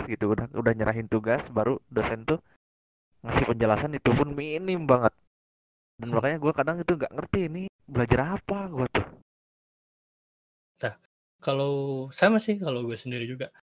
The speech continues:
Speaker 2: Soalnya ya belakangan ini jatuhnya kayak dikasih tugas gitu kan. Kayak paling menjelaskannya cuman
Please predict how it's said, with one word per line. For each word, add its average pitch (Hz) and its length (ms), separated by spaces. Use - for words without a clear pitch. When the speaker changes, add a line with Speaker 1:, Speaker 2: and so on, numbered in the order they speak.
Speaker 2:
Soalnya 143 480
ya 117 320
belakangan 127 480
ini 165 480
jatuhnya 135 560
kayak 131 400
dikasih 135 400
tugas 135 480
gitu 110 160
kan. 127 240
Kayak 117 400
paling 185 320
menjelaskannya 135 880
cuman 120 640